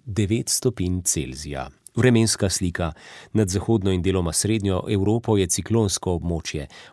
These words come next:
V višinah doteka z južnimi vetrovi k nam razmeroma topel in vlažen zrak.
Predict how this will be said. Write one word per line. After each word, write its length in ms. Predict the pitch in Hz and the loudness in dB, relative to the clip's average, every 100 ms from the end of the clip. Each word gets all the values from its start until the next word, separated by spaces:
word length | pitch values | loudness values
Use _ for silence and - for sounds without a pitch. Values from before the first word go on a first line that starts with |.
| _ | _
V 100 | 117 | 0
višinah 520 | 107 - 135 139 135 | 2 4 4 4 2
doteka 460 | 104 101 98 98 95 | 0 2 2 2 0
z 140 | 82 95 | 0 -2
južnimi 360 | 110 104 92 80 | -2 -2 -2 -4
vetrovi 440 | 80 101 104 98 | -2 0 0 -2
k 120 | - | -2
nam 180 | 98 92 | -2 0
razmeroma 640 | 90 90 98 95 87 80 | 0 0 0 0 0 -2
topel 460 | 78 139 156 127 120 - | 0 0 2 2 2 2
in 320 | 110 101 95 - | 0 2 0 -4
vlažen 600 | 95 92 92 87 80 78 | -2 0 2 0 -2 -2
zrak. 540 | - 82 78 - - | -4 -4 -10 -16 -20